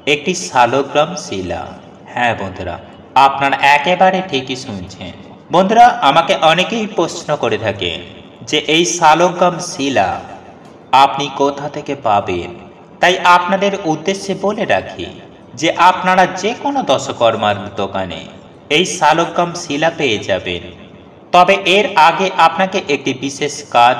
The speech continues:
করতে হবে। বন্ধুরা, আপনারা এই শালগ্রাম শিলা বাজার দোকান থেকে কিনে এনে সঙ্গে সঙ্গে ব্যবহার করবেন না,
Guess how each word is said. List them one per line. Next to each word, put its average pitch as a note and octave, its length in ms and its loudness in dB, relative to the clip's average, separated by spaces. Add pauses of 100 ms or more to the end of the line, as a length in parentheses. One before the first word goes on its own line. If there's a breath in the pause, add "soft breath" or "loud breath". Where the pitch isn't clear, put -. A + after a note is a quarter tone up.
(140)
করতে C3+ 300 -4 (100)
হবে। F2+ 340 -8 (640)
বন্ধুরা, D3 380 4 (300)
আপনারা F#3+ 300 0 (140)
এই F3 80 0 (140)
শালগ্রাম F3 580 0 (120)
শিলা F#2 340 -6 (680)
বাজার C#3 440 4
দোকান C#3+ 360 2
থেকে F3 220 -4 (100)
কিনে F3 340 -4
এনে F2+ 280 -10 (480)
সঙ্গে E3 300 2
সঙ্গে G3 340 2 (100)
ব্যবহার A#2 420 4 (100)
করবেন G#2+ 360 -4 (120)
না, E2+ 100 -8